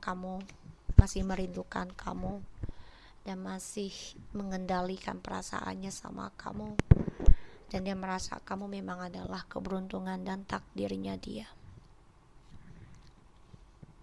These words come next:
Ya, di sini aku lihat. Dan dia akan terhianati, ya, dari orang-orang sekitarnya dia.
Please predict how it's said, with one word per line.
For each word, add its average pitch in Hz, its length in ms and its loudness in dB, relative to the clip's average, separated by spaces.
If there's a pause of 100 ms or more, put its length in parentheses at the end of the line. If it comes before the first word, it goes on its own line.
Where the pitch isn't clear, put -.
(1400)
Ya, 202 120 -2 (280)
di 202 100 -6
sini 196 260 -2
aku - 200 -4
lihat. - 360 -6 (1120)
Dan 196 240 4
dia 220 160 4
akan 247 160 2
terhianati, 196 880 2 (800)
ya, 190 240 0 (240)
dari 202 640 0 (1120)
orang-orang 185 560 0
sekitarnya 185 640 0
dia. 185 400 -4